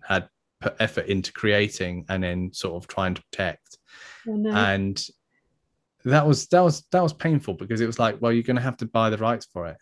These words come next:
Speaker 1: And they go, "Yeah, yeah, yeah, we'll, we'll buy the rights when we have the money for it." I was like, "No, no, no, you can't, you
Speaker 2: Yeah.
Speaker 1: can't do that." <laughs> It's
Speaker 2: Yeah.
Speaker 1: the same with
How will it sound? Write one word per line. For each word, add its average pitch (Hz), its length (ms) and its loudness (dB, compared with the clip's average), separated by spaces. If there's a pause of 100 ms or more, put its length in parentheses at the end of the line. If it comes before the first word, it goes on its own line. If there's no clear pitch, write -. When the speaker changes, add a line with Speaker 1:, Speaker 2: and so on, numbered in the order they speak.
Speaker 1:
And 131 80 -2
they 127 60 -2
go, 165 160 2
"Yeah, 208 140 4
yeah, 196 240 6
yeah, 147 60 6
we'll, 160 400 2
we'll 180 120 6
buy 160 200 2
the 147 80 2
rights 131 340 -2
when 127 160 0
we 117 200 2
have 120 180 -6
the 117 80 -4
money 113 220 0
for 85 240 -10
it." - 60 -18
I - 20 -10
was 113 120 -12
like, 147 80 -4
"No, 185 100 2
no, 160 160 4
no, 92 200 -2
you 104 100 -18
can't, 135 340 0 (480)
you - 60 -4
Speaker 2:
Yeah. - 20 -2
Speaker 1:
can't 190 300 2
do 123 200 6
that." 85 260 -6 (220)
<laughs> 151 180 2 (420)
It's 170 120 4
Speaker 2:
Yeah. - 20 4
Speaker 1:
the 180 60 6
same 202 280 6
with 123 180 4